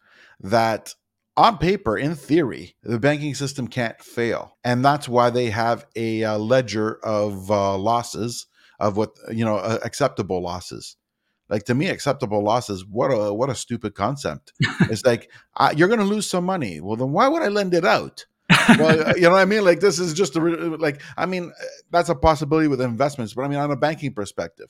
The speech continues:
Speaker 1: Now, a lot of times what happens is most times, and we're not talking about all the times, but most times,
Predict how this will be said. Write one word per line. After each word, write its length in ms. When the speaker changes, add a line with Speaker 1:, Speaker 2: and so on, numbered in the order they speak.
Speaker 1:
Now, 380
a 20
lot 180
of 100
times 380
what 100
happens 400
is 100
most 580
times, 600
and 100
we're 80
not 200
talking 240
about 160
all 120
the 100
times, 360
but 140
most 340
times, 400